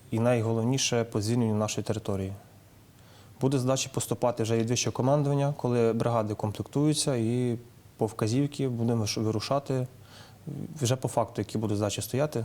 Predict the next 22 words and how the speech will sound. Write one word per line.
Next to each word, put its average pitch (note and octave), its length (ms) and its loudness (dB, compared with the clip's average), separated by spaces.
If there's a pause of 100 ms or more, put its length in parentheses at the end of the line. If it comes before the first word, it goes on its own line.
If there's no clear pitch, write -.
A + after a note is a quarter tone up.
(140)
Зараз A#2 280 0
поки G#2+ 420 -4 (160)
не A2+ 140 0
знаємо, G#2+ 340 0
і G2+ 40 0
що. D#3 260 0
Ми C3 200 2
просто A#2+ 320 -6
комплектуємо D3 600 2
зараз D3 240 2
підрозділи, C3 640 2 (500)
набираємо A2 380 2
добровольців, A#2 500 0
навчаємо C3 560 2
їх. A#2+ 300 -2 (1300)
Ще - 180 -4
саме C#3 200 2
головне, C3 160 2
щоб B2+ 160 0
люди C3 140 2
розуміли, B2+ 400 2
що A2+ 280 0